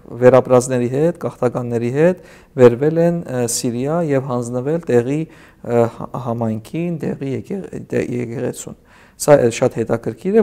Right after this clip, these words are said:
որտեղ որոշ իրեր կան նույնիսկ այնպիսի վանքերից, օրինակ, մի հատ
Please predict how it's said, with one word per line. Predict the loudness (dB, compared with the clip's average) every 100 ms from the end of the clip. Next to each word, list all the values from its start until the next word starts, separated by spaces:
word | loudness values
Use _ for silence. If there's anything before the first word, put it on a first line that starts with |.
| 2
որտեղ | -4 -2
որոշ | 4 6 4 2 -12 -8
իրեր | 2 4 4 2
կան | 0 0 0
նույնիսկ | -4 -6 -6 -6
այնպիսի | -6 -6 -6 -6
վանքերից, | -6 -6 -6 -4 -6 -4
օրինակ, | -4 -4 -8 -12 -20 -20 _ -10
մի | -8 -6
հատ | -6